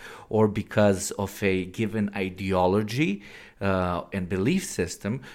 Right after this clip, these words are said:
We see someone who literally sees advocacy as a way in into the political elite and into the political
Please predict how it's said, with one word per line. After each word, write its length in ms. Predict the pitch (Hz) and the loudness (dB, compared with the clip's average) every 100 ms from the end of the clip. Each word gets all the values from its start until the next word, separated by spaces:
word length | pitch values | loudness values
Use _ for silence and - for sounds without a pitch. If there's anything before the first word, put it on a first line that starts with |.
| - 113 | -12 -10
We 100 | 104 | -8
see 300 | - 156 160 | -8 -8 -6
someone 880 | - - 135 147 139 139 131 123 - - - | -6 0 0 2 0 0 0 0 -6 -16 -20
who 420 | - 113 104 101 - _ _ _ _ _ _ - | -6 -2 -2 -4 -12 _ _ _ _ _ _ -2
literally 400 | 131 170 170 139 | 0 2 2 0
sees 400 | - 156 139 - 117 | -2 -2 -2 0 2
advocacy 840 | 131 143 139 139 120 - 113 - | 2 2 -2 -2 -2 -2 -2 0
as 200 | 104 98 | 0 2
a 120 | 95 | 0
way 680 | 92 95 113 131 131 - - _ | 0 2 6 6 6 2 -8 _
in 500 | 147 175 151 131 147 - _ _ _ - | 10 10 10 2 -2 -10 _ _ _ 4
into 760 | 143 151 - - 131 120 110 - _ _ _ - | 6 4 -4 -2 0 -2 -4 -12 _ _ _ 0
the 120 | 123 | 0
political 640 | 120 113 113 107 110 107 | 2 2 2 2 -2 0
elite 400 | 101 95 98 101 - | 2 2 0 -4 -2
and 180 | 101 95 | -2 0
into 320 | 107 98 98 | -2 -2 -4
the 100 | 95 | -6
political 720 | - 92 92 87 - 85 | -4 -4 -4 -6 -6 -6